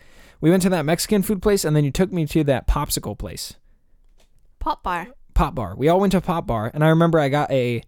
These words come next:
Speaker 1: card that was, like, for stamps. You get a free one after a while, and I still had it in my wallet till I washed it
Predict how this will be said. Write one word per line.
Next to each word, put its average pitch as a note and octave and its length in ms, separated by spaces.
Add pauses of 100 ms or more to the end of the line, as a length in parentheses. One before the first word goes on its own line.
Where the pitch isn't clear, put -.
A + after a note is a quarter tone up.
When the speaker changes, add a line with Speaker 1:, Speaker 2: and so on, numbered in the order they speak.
(560)
Speaker 1:
card E3 640
that B2 160
was, A#2+ 760 (540)
like, A#2 180
for A#2 120
stamps. D#3+ 540
You D3 60
get C#3+ 80
a - 60
free D#3 180
one G#3+ 240 (180)
after F3+ 220
a G3 60
while, G#3+ 280 (380)
and B2+ 100
I B2+ 40
still E3+ 340
had D#3+ 160
it D#3 60
in C3+ 80
my B2 120
wallet B2 340
till B2 100
I A2+ 60
washed A#2 360
it F#2+ 180